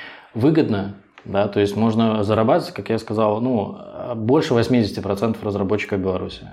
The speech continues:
Это, это факт, это реально, просто это, ну, может быть не сразу. И относиться к этому, что это плохая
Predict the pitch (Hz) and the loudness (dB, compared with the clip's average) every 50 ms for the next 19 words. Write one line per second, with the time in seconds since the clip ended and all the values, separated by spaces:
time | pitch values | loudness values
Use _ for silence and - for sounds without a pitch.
0 | - 117 113 113 - - 110 107 - - 123 113 127 113 - 143 151 170 - - | -14 -12 -10 -8 -4 -2 -2 -2 -2 -2 -2 -2 -2 0 2 2 2 2 2 -2
1 | - - 120 - 123 117 117 131 147 151 135 113 117 117 120 - - 113 110 - | -6 -8 -2 0 2 4 4 4 4 4 2 2 0 0 0 0 0 0 2 2
2 | 120 107 120 123 127 113 110 113 113 110 117 117 123 123 123 110 104 110 107 - | 0 0 0 0 0 0 0 0 0 0 0 0 0 0 0 0 -2 -2 -2 -4
3 | 104 98 - 104 92 90 90 98 98 - - - - - - - - - - - | -6 -4 -2 -2 -2 -2 -2 -6 -14 -18 -20 -18 -18 -16 -16 -16 -16 -18 -18 -14
4 | - 123 110 117 120 120 120 117 113 - 123 117 - 151 147 - 113 - 139 131 | -6 -2 0 2 2 2 2 2 2 2 0 2 2 0 0 0 0 0 0 2
5 | - 131 127 127 123 117 - - - 120 120 117 120 - 117 117 113 113 113 113 | 2 2 4 4 4 2 0 0 2 2 2 2 4 2 2 4 4 2 2 2
6 | 113 110 110 107 110 - 113 - - 120 113 110 107 104 104 104 | 2 0 0 -2 -2 -4 -4 -2 0 2 2 4 4 2 2 0